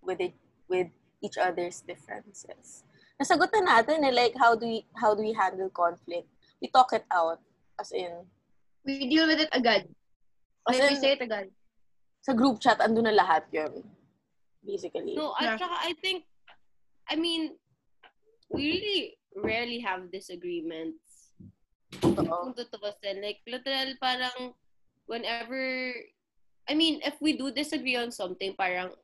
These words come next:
Speaker 3: well, parang lagi tayong may disclaimer, "Well, that's for me lang."
Speaker 1: Oo, totoo.
Speaker 3: Ganon. Sa, I mean, sa akin lang. Pero I get it naman, di ba? Tsaka
Speaker 1: Mm.
Speaker 3: parang, yung,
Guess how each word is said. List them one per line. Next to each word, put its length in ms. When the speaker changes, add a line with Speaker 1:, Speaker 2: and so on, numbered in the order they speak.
Speaker 3:
well, 320
parang 260
lagi 240
tayong 240
may 140
disclaimer, 480
"Well, 420
that's 300
for 160
me 260
lang." 380
Speaker 1:
Oo, 320
totoo. 100
Speaker 3:
Ganon. 560
Sa, 80
I 100
mean, 160
sa 220
akin 180
lang. 320
Pero 180
I 80
get 240
it 160
naman, 400
di 80
ba? 260
Tsaka 320
Speaker 1:
Mm. 60
Speaker 3:
parang, 280
yung, 400